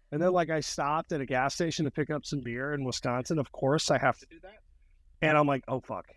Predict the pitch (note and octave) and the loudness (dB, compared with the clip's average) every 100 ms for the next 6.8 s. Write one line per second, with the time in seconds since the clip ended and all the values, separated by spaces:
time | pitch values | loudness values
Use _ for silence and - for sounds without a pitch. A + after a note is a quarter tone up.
0 | _ _ _ C3+ A2+ G#2 _ _ - - | _ _ _ -6 -6 -6 _ _ -20 -20
1 | - - D#3+ C#3+ C#3 C3+ B2+ A#2 - G#2 | -20 -4 2 4 4 2 2 0 -2 -2
2 | - - - F#2 F#2 - A2+ D3+ A#2+ A2 | -4 -8 -6 -6 -6 0 0 4 2 2
3 | B2 A2 A2+ F#2+ - G2+ G2 G#2+ G#2 - | -2 0 -2 -2 -2 0 0 0 -2 -4
4 | - _ _ C#3 C#3 C#3 C3+ A#2+ G#2+ G#2 | -20 _ _ -20 -14 0 2 2 2 0
5 | F#2 - _ - C3+ A2 A2 A2 - G2+ | -2 -6 _ -10 0 0 0 -2 0 -2
6 | G2+ - - G2+ F#2 - G#3+ A#2+ | -2 -8 -2 -2 0 4 4 2